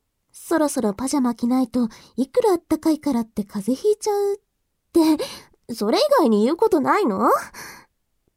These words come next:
う、お、お尻振ってなんてないもん。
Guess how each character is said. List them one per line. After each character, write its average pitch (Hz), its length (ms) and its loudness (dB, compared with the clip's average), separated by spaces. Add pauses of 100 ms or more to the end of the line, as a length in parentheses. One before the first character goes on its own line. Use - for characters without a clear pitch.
(580)
う、 214 340 -2 (340)
お、 - 120 -12 (260)
お 208 180 -2
尻 494 280 2
振 - 140 0
っ - 20 2
て - 180 0
な 508 140 4
ん - 40 0
て 214 120 -6
な 269 180 0
い 415 60 4
も 302 220 2
ん。 233 40 -14